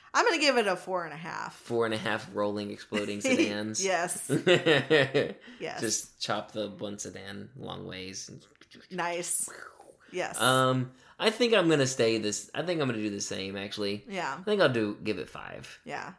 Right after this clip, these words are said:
Speaker 2: Wait,
Speaker 1: Okay.
Speaker 2: what is our scale?
Speaker 1: Five
Speaker 2: Oh.
Speaker 1: is the highest.
Speaker 2: Okay, never mind. I'll go
Speaker 1: <laughs>
Speaker 2: four.
Speaker 1: Okay.
Speaker 2: Yeah.
Speaker 1: That works.
Speaker 2: I, for some reason, I spaced and I thought we were doing a scale of one to ten.
Speaker 1: No.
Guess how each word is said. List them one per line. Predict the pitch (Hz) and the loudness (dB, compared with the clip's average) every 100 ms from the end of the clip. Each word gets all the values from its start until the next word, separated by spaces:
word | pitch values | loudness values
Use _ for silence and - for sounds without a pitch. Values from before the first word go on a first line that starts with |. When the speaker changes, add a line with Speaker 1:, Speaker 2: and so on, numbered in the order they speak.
| _ - | _ 0
Speaker 2:
Wait, | 359 | 2
Speaker 1:
Okay. | 370 370 370 - | 2 0 -6 -8
Speaker 2:
what | 123 165 | 0 2
is | 147 | 4
our | 123 | 4
scale? | 107 - 95 69 107 - | 2 0 -2 -4 -8 -6
Speaker 1:
Five | 202 160 175 - _ _ | -2 -2 -4 -12 _ _
Speaker 2:
Oh. | 214 196 | -6 -4
Speaker 1:
is | 180 | -4
the | 175 | -4
highest. | 170 151 147 - - | -4 -6 -6 -8 2
Speaker 2:
Okay, | 139 135 127 | 4 6 4
never | 113 98 | 2 0
mind. | 90 90 - _ - | -4 -6 -8 _ -2
I'll | 170 | 2
go | 151 120 | 4 4
Speaker 1:
<laughs> | - | 2
Speaker 2:
four. | - 64 - - | -4 -4 -6 -2
Speaker 1:
Okay. | 339 294 139 180 - _ | -2 -2 -6 -8 -16 _
Speaker 2:
Yeah. | - 73 - 117 - | -6 -4 -4 -10 -6
Speaker 1:
That | 208 - | -4 -4
works. | 170 165 - - | -6 -12 -10 -2
Speaker 2:
I, | - 113 95 | 0 0 -2
for | - | -8
some | 113 117 113 | -4 -2 -2
reason, | 110 110 | -2 -2
I | 107 | -2
spaced | - - 107 107 - | -2 0 0 0 -4
and | 98 | -6
I | |
thought | 101 95 | -6 -6
we | 101 | -6
were | 98 | -8
doing | 98 101 98 92 | -8 -8 -8 -8
a | |
scale | - 104 98 90 | -8 -6 -6 -6
of | 95 | -8
one | 76 | -10
to | 67 | -10
ten. | - 57 104 151 | -12 -10 -10 -10
Speaker 1:
No. | 180 160 156 165 | -8 -4 -4 -6